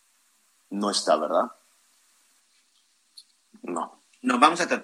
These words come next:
Speaker 2: estamos
Speaker 1: No está.
Speaker 2: teniendo problemas con, con la comunicación, Javier, pero
Speaker 1: Bueno.
Speaker 2: bueno, vamos a, vamos a tratar de recuperarlo más adelante. Pero bueno, parte de lo que, de lo que se ha estado diciendo, Javier,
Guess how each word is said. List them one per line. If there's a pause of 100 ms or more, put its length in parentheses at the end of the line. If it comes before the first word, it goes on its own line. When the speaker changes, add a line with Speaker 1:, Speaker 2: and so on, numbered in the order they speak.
Speaker 2:
estamos
Speaker 1:
No
está.
Speaker 2:
teniendo
problemas
con,
con
la
comunicación,
Javier,
pero (140)
Speaker 1:
Bueno.
Speaker 2:
bueno, (680)
vamos
a, (120)
vamos
a
tratar
de
recuperarlo
más
adelante.
Pero
bueno,
parte
de
lo
que,
de
lo
que
se
ha
estado
diciendo,
Javier,